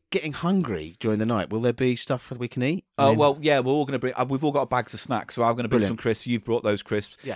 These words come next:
Speaker 2: Biffo said he's found some wacky
Speaker 1: Wacky
Speaker 2: crisps he
Speaker 1: crisps,
Speaker 2: wants
Speaker 1: whatever.
Speaker 2: to bring.
Speaker 1: I've got those mushroom ones.
Speaker 2: Yeah,
Speaker 1: So,
Speaker 2: we'll br-,
Speaker 1: yeah, I'll
Speaker 2: you
Speaker 1: bring
Speaker 2: bring
Speaker 1: those.
Speaker 2: those.
Speaker 1: Okay.
Speaker 2: But yeah, Biffo's been like, "Oh, don't
Speaker 1: He's gonna
Speaker 2: you co-,
Speaker 1: out-crisp us.
Speaker 2: what? You won't believe it. It's the craziest snacks in the world."
Speaker 1: I
Speaker 2: And I'm
Speaker 1: doubt
Speaker 2: like,
Speaker 1: it.
Speaker 2: "I doubt it. He's
Speaker 1: I
Speaker 2: full of
Speaker 1: doubt
Speaker 2: fucking
Speaker 1: it, yeah.
Speaker 2: shit."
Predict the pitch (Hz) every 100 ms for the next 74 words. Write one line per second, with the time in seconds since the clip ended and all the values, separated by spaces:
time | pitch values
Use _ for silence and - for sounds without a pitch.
0 | - - 135 143 127 127 117 104 110 107
1 | 98 113 110 107 - 120 117 131 107 120
2 | - 107 107 104 131 131 117 113 196 170
3 | 165 180 - 147 110 90 85 127 117 123
4 | 151 107 98 151 135 113 107 92 - -
5 | 117 101 101 120 127 101 127 120 113 -
6 | 104 101 101 117 123 120 113 110 123 127
7 | 147 156 160 123 - 165 147 - 90 123
8 | 120 123 123 143 113 131 135 131 110 -
9 | 110 139 127 117 117 - - 123 - -
10 | 117 117 123 117 98 107 110 104 101 113
11 | 110 65 71 - 76 147 113 92 - 76
12 | 76 76 78 - 82 69 71